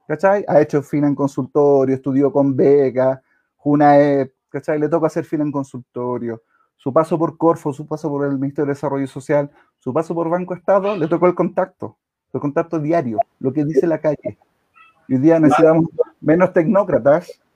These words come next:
y, y más calle. Nos vamos a apoyar para cierta cosa los tecnócratas,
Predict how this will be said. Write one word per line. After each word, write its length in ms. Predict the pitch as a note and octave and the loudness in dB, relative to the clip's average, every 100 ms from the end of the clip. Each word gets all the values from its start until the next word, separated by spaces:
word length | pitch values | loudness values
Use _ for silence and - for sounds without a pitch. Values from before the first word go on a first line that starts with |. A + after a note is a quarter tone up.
| _ _ _ _ - - - | _ _ _ _ -16 -14 -8
y, 320 | C#3 C#3+ D3+ | -6 -2 0
y 40 | |
más 220 | - D3+ | 0 -2
calle. 380 | - D3 A#2+ A2+ - - - | 2 2 2 -4 -6 -6 -6
Nos 140 | C#3+ | -2
vamos 160 | E3 F3+ | 2 4
a 40 | |
apoyar 260 | E3+ D3 D#3+ | 4 4 2
para 100 | E3+ | -2
cierta 240 | - - | -8 -8
cosa 240 | E3+ F3 E3+ | -6 -6 -8
los 140 | F3 | -8
tecnócratas, 480 | E3 E3 D#3+ G#2 F#2+ | -10 -12 -12 -14 -14